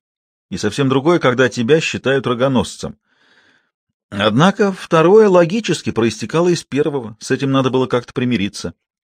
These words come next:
«Рэнсю!» рявкнул Фандорин, едва поспевавшему за ним слуге. «Какую рэнсю, господин?»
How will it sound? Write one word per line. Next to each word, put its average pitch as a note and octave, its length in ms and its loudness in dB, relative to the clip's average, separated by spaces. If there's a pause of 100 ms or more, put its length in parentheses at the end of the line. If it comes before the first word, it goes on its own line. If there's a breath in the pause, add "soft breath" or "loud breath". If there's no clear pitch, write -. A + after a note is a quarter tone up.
(1800)
«Рэнсю!» A#2 680 0 (120)
рявкнул F2+ 500 -2
Фандорин, F#2+ 520 0 (560 loud breath)
едва F#2+ 440 2
поспевавшему G2+ 680 -2
за F#2+ 120 -2
ним G2 120 0
слуге. G#2 420 -2 (680)
«Какую - 320 -4
рэнсю, D3 340 -2
господин?» D#3 480 -4